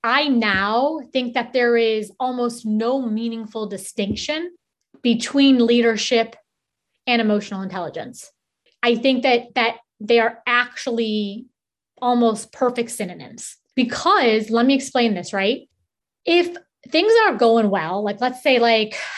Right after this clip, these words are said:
I'm leading a team. And by the way, I think leadership, I'm certainly not talking just about this in a corporate context. Leadership simply means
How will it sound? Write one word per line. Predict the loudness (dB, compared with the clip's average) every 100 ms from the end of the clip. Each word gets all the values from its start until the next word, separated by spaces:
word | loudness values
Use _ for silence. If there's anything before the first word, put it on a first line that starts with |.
| -6
I'm | -2
leading | -2 -2 -2
a | -4
team. | -4 -2 0
And | 0
by | 2 2
the | 0
way, | 0 -2
I | -6
think | -8 -8
leadership, | -8 -6 -6 -6 -6
I'm | -4 -6
certainly | -8 -8 -6 -4
not | -4 -6 -8
talking | -6 -6 -6 -8 -8
just | -8
about | -4 -2 -2
this | -6 -8
in | -8
a | -6
corporate | -2 -2 -4 -8
context. | -8 -8 -12 -8 0
Leadership | 2 2 2 0 -2
simply | -2 0 2 2
means | 2 0 0 -2 -4 -8